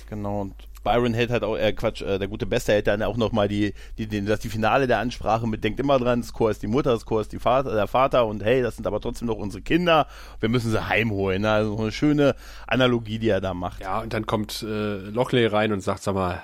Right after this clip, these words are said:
Speaker 2: Alter, du genießt das doch hier richtig.
Speaker 1: Ja, ja, ja.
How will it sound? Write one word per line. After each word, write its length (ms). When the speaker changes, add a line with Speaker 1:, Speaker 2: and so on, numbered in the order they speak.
Speaker 2:
Alter, 260
du 120
genießt 460
das 200
doch 140
hier 200
richtig. 560
Speaker 1:
Ja, 360
ja, 180
ja. 120